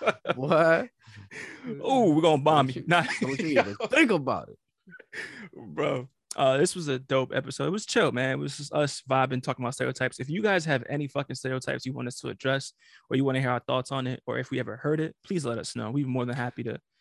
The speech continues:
Speaker 1: check it out and revisit this, this episode, man, or this
Speaker 2: And, uh,
Speaker 1: subject, period.
Speaker 2: and also, you know, when it comes to, you know, you guys that are listening,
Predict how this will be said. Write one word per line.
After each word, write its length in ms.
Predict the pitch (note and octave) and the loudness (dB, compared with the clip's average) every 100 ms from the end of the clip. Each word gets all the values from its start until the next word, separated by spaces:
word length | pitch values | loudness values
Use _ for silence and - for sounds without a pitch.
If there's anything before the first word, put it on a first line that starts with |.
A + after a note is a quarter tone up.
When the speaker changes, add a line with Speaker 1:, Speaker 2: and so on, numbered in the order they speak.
| _ _ _ | _ _ _
Speaker 1:
check 200 | - C#3+ | -6 -6
it 80 | A#2 | -4
out 340 | A2+ B2 B2 - | -4 -4 -4 -6
and 240 | G2+ A2+ B2+ | -10 -12 -8
revisit 560 | B2+ B2 B2 B2 A2+ | -4 -2 0 -2 -4
this, 240 | A2 A2+ - | -8 -8 -10
this 220 | - B2+ - | -10 -10 -8
episode, 460 | C3+ B2 - B2+ A#2+ | -10 -8 -10 -10 -10
man, 280 | A2 B2 - _ | -12 -14 -16 _
or 100 | D3 | -4
this 200 | D3+ D#3 | -2 -2
Speaker 2:
And, 120 | A#2 A2 | -2 -4
uh, 40 | |
Speaker 1:
subject, 440 | - D#3+ D#3 C3 D3 | -2 0 0 -4 -2
period. 320 | D3+ C#3 - - E2+ | -2 -2 -6 -12 -14
Speaker 2:
and 260 | - C#3 B2+ | -6 -2 0
also, 440 | D#3 E3+ C#3+ B2 | 2 2 2 2
you 200 | A#2 A#2+ B2 | 2 0 -2
know, 160 | A2+ A#2 | -2 -4
when 180 | G#2+ A2 | -2 -2
it 100 | A2+ | 0
comes 280 | - A2+ G#2 | 0 -2 0
to, 120 | G2 | -2
you 140 | F2 | 0
know, 80 | G#2+ | 2
you 140 | G2 G2+ | 2 4
guys 220 | G2+ F#2+ | 2 2
that 120 | G2 | 2
are 80 | F#2 | 2
listening, 460 | G2 G2+ G#2+ G2 | 0 -2 -4 -6